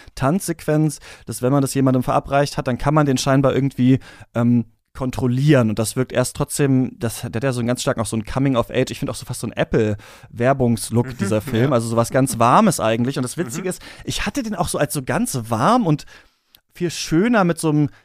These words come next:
Speaker 1: irgendwie leicht schwierigen Unterton in Erinnerung und war dann
Speaker 2: Mhm.
Speaker 1: jetzt nochmal erstaunt, wie düster dieser Film eigentlich
Speaker 2: Mhm. Ja,
Speaker 1: ist, denn
Speaker 2: absolut.
Speaker 1: Chris wird, ähm, entführt, also dieser Typ, der diese, diese Larven da entwickelt, mit dem man eben die Menschen kontrollieren kann, will irgendwen finden, der ein Opfer ist, dem er die verabreichen kann mit einer Pille erst in einem Club.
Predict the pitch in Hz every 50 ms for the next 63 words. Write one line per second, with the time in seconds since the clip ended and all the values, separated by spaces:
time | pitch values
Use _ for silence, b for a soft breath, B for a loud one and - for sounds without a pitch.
0 | b b _ _ _ 139 135 131 135 127 117 113 117 139 220 269 - - - -
1 | - - - - 156 151 135 131 127 131 - 131 135 127 135 117 - 135 120 120
2 | 117 117 95 117 120 117 - 123 139 143 117 127 135 165 170 165 143 - 147 143
3 | 135 113 120 - - - 147 185 180 120 120 107 156 214 190 131 - _ 147 175
4 | 226 302 - - - 143 127 117 113 123 123 117 - - 180 185 165 - 120 120
5 | 120 123 120 - 113 117 156 208 233 B B B B - 110 135 165 160 - 156
6 | 139 135 113 104 131 156 160 160 - 147 156 160 156 156 - - 143 143 143 143
7 | 143 135 B B B B B B B B _ - 135 135 - - - - 160 196
8 | 247 - - - 139 131 139 131 127 131 127 123 131 123 123 123 123 120 110 -
9 | - - 170 160 - - 127 123 131 123 123 127 123 123 123 123 117 117 120 117
10 | 110 113 127 156 - - 165 143 151 139 104 143 139 - 143 151 - - 147 143
11 | 135 135 127 120 123 123 127 123 123 123 120 117 120 127 - - 143 - 151 135
12 | 135 131 135 139 135 123 - - 117 127 123 120 123 135 151 110 135 147 165 175
13 | 160 - - _ - 127 143 143 139 - - 165 - 135 127 135 127 123 123 110
14 | 135 - - 131 107 131 - 139 139 131 120 123 120 - 131 127 139 - - 131
15 | 127 143 - 147 135 - 135 123 120 - - 107 - 147 147 123 113 123 - -
16 | 120 117 117 - - 151 156